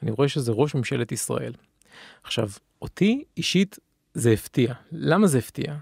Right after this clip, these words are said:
כי כשבאותו זמן כמובן ראש הממשלה היה בנימין נתניהו, וכשאנחנו מדברים על בנימין נתניהו ברשתות החברתיות, אנחנו חושבים על עמוד הפייסבוק של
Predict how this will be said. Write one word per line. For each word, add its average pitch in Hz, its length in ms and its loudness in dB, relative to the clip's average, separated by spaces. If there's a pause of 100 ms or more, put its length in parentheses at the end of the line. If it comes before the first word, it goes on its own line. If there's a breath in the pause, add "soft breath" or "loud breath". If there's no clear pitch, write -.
(140)
כי 123 140 -8
כשבאותו - 920 -4
זמן 143 180 4
כמובן 120 300 2
ראש 110 220 -2
הממשלה 123 280 0
היה 135 140 2
בנימין 127 340 2
נתניהו, 175 400 -2 (340 soft breath)
וכשאנחנו 117 600 -2
מדברים 123 400 4
על 131 80 4
בנימין 113 400 2
נתניהו 120 320 2
ברשתות 117 420 -2
החברתיות, - 720 -4 (340)
אנחנו - 160 -12
חושבים 120 260 0
על 131 60 4
עמוד 127 160 4
הפייסבוק 120 420 -2
של 127 220 -2